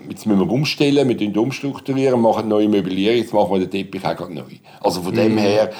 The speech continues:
Speaker 1: ähm,
Speaker 2: Mhm.
Speaker 1: ist einfach alles auch kurzlebiger geworden. Was aber natürlich
Speaker 2: Ja.
Speaker 1: für den Teppich auch spricht, ist, äh, ist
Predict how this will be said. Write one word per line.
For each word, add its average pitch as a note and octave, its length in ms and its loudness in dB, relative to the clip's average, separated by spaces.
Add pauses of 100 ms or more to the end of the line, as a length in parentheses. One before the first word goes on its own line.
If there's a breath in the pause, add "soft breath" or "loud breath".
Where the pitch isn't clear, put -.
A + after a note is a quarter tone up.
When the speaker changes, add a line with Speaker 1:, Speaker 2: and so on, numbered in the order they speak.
(400 loud breath)
Speaker 1:
ähm, F#2+ 380 0
Speaker 2:
Mhm. G2+ 300 -4 (100)
Speaker 1:
ist A#2 220 -4
einfach A2 260 0
alles B2+ 240 4
auch A2 180 0
kurzlebiger F3+ 500 -2 (120)
geworden. C#3 380 2
Was A#2 240 -2
aber B2 260 0 (300 loud breath)
natürlich C#3 480 4
Speaker 2:
Ja. - 80 -6 (340 loud breath)
Speaker 1:
für E3+ 220 2
den E3+ 140 -8
Teppich D3+ 400 0 (120)
auch C3+ 240 2 (140)
spricht, C3 520 -6 (200)
ist, - 180 -8
äh, G2+ 380 4 (640)
ist G2 320 -6